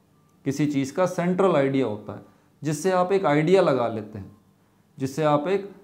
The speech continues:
आइडिया लगा लेते हैं कि हाँ यार, करंट सिचुएशन किसी मसले की क्या चल रही है। बिल्कुल इसी तरह अगर हम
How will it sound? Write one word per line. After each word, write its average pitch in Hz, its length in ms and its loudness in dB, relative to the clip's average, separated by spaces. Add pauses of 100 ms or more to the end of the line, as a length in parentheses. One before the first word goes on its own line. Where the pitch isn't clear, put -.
(180)
आइडिया 185 340 4
लगा 131 220 2
लेते 131 260 -2
हैं 180 80 -4
कि 175 80 0
हाँ 147 180 2
यार, 175 200 0
करंट 180 360 0
सिचुएशन 151 600 -2
किसी 151 260 -6
मसले 147 360 0
की 147 160 -2
क्या 156 240 2
चल 139 160 -4
रही 107 260 -8
है। 101 160 -16 (640)
बिल्कुल 151 320 2
इसी 160 220 -2
तरह 151 240 2
अगर 160 320 4
हम 147 380 0